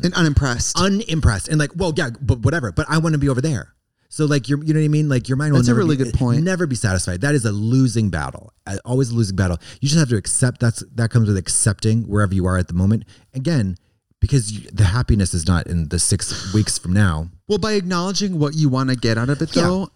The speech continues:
Speaker 1: it's the only way to track that you did it.
Speaker 2: Yes, totally. Yeah, you can still have
Speaker 1: Because
Speaker 2: goals,
Speaker 1: to
Speaker 2: but they
Speaker 1: be
Speaker 2: need to be
Speaker 1: hot
Speaker 2: tempered.
Speaker 1: doesn't mean anything.
Speaker 2: No.
Speaker 1: Doesn't mean anything. Anyway.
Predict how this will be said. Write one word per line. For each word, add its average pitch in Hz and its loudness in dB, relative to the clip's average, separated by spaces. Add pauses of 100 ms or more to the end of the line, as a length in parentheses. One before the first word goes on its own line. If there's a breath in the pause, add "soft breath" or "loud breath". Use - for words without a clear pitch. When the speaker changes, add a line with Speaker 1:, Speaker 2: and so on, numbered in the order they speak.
Speaker 1:
it's 151 0
the 160 0
only 170 0
way 165 2
to 123 -4
track 120 -2
that 110 0
you 123 0
did 123 2
it. - -6
Speaker 2:
Yes, - -2
totally. 135 -2
Yeah, 185 -2
you 185 -4
can 226 0
still 220 2
have 190 0
Speaker 1:
Because 170 0
Speaker 2:
goals, 156 2
Speaker 1:
to 175 -2
Speaker 2:
but 165 0
they - 0
Speaker 1:
be 143 6
Speaker 2:
need 135 2
to 123 2
be 120 4
Speaker 1:
hot 120 0
Speaker 2:
tempered. - -4
Speaker 1:
doesn't 127 2
mean 120 2
anything. 113 -6 (140)
Speaker 2:
No. - -8 (500)
Speaker 1:
Doesn't 135 2
mean 101 2
anything. 104 -12 (720)
Anyway. 110 0